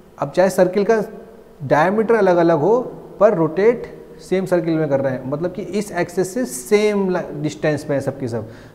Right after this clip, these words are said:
तो आप को-, कितनी भी सारी लाइनें बना दो, यहाँ से होते हुए, यहाँ से, ठीक है, ये देखो, दिख रहा है? तो इसका मतलब क्या हुआ कि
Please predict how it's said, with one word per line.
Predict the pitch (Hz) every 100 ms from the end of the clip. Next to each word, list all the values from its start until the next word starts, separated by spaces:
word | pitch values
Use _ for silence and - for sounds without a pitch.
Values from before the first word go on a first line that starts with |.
| -
तो | 170
आप | 208 -
को-, | 190 180
कितनी | 190 170 208 254
भी | 254
सारी | 196 - 180 202
लाइनें | 196 175 180 180
बना | 156 151
दो, | 165
यहाँ | 151 131 147 170
से | 185
होते | 156 139 147
हुए, | 151 165
यहाँ | 175 139 123 135 156
से, | 160 - - - - - -
ठीक | 165 175
है, | 117 - - - - - - - _ - - - - _ _ - - _ - - -
ये | 131
देखो, | 147 156 180 - - - - - - - - - - _ - - - _ - - _ _ _ _ _ _ _ _ _ _ _ _ _ _ _ - _ _ -
दिख | 135 156
रहा | 240
है? | 156 - - - - - - - - - - - 196
तो |
इसका | 202 170 - 208
मतलब | 202 196 196
क्या | 196
हुआ | 185 185 220 220 - - - -
कि | 190 226 240